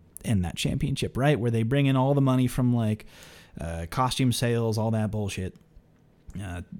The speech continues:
money over time. It, the, the money doesn't come from entry fees,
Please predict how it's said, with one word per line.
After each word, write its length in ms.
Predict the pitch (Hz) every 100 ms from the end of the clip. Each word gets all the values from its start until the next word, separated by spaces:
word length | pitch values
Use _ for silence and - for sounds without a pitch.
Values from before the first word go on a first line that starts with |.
| - - -
money 380 | 165 151 143
over 180 | 131 110
time. 300 | 104 - 58
It, 680 | 107 120 127 147 143 190 156
the, 180 | 143 127 - - - - - _ _ -
the 160 | 156
money 240 | 165 175 156
doesn't 240 | 139 110
come 220 | 139 135
from 180 | 127 110 107
entry 260 | 104 -
fees, 400 | - - - -